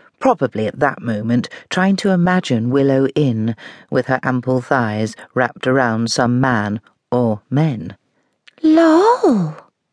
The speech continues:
The last time Willow had been out was, in fact, Saturday, on a blind date with Dave Turner, a friend of a friend of her brother-in-law who had recently moved to London and didn't know anyone.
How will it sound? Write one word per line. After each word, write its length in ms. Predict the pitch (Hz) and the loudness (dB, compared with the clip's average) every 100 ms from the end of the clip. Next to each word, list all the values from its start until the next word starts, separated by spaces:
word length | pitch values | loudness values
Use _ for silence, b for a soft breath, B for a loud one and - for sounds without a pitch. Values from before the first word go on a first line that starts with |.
| _ _ _ _ _ _ _ _ B B B B B | _ _ _ _ _ _ _ _ B B B B B
The 160 | - 294 | 2 4
last 220 | 381 427 | 4 0
time 260 | 233 196 190 | 0 2 4
Willow 420 | 196 180 151 147 | 4 4 4 2
had 300 | 147 202 185 | 2 0 -2
been 240 | - 107 107 | -6 -8 -8
out 420 | 98 110 - - | -8 -8 -8 -2
was, 180 | 180 190 | -2 0
in 120 | 208 | 0
fact, 340 | - 226 - B B B | 0 -2 -4 B B B
Saturday, 640 | - 220 - 113 110 104 b b b - | -2 -2 -4 -10 -12 -16 b b b -2
on 120 | 170 | 0
a 40 | |
blind 600 | 160 196 196 208 208 190 - | 0 2 2 4 2 0 0
date 440 | 170 127 - - | 2 2 -4 -8
with 200 | 123 - | -8 -2
Dave 400 | 160 151 147 139 - | 2 2 2 -2 -8
Turner, 480 | - 160 131 107 90 b b b b - | -4 -2 0 -2 -8 b b b b -6
a 80 | |
friend 400 | 131 175 160 143 | 0 2 2 0
of 100 | 139 | 0
a 80 | 143 | 0
friend 480 | - 147 127 127 127 | 0 0 0 0 -2
of 100 | 131 | 0
her 100 | 139 | -2
brother-in-law 680 | 127 135 117 120 123 131 127 B B - | 0 0 0 0 0 2 0 B B -4
who 120 | 180 | 0
had 160 | 165 160 | 0 0
recently 500 | 202 180 156 - 147 | 0 0 -4 -2 2
moved 320 | 170 139 - | 2 2 -2
to 80 | 139 | -2
London 400 | 139 135 127 123 B - | 0 2 0 -2 B -4
and 120 | 139 | -2
didn't 220 | 147 139 | 0 0
know 140 | 151 139 | 2 0
anyone. 440 | 113 113 113 127 | 0 -2 -4 -4